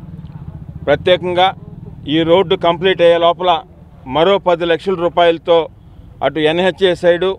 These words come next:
ఇటు హర్నాథపురం సైడ్ కూడా బ్యారికేడ్లు పెట్టి, గడ్డర్లు పెట్టి, హెవీ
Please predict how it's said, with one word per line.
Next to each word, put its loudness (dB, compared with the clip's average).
ఇటు 0
హర్నాథపురం 0
సైడ్ 0
కూడా 4
బ్యారికేడ్లు 0
పెట్టి, -2
గడ్డర్లు 2
పెట్టి, -2
హెవీ 4